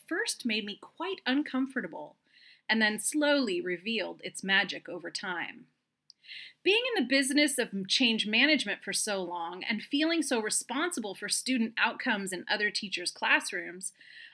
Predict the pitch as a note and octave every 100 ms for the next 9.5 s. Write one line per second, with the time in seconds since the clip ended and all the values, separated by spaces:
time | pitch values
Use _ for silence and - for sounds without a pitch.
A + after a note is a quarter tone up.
0 | - F4 A4 - F#4+ E4+ B3+ F#3 G#3 A#3+
1 | A#3+ G3+ G3 F#3 - - E3+ - - -
2 | G#3+ G#3+ G3 F#3 - G#3 F3+ - D#3+ -
3 | F3 D#3 - - - - _ _ - -
4 | - - C#4 D4 D4+ - D4 C4+ E4+ A4+
5 | A#4+ - D4+ D#4 C#4 - A#3+ B3 D4+ D4+
6 | D4 - - C#4+ E4+ - - C4 D#4 C#4+
7 | F#3 F#3 - G#3+ B3 A#3+ G#3 F#3+ - F#3+
8 | - - _ _ A#3+ A#3 A#3 A3+ A3 F#3+
9 | - A3 A#3 B3+ D4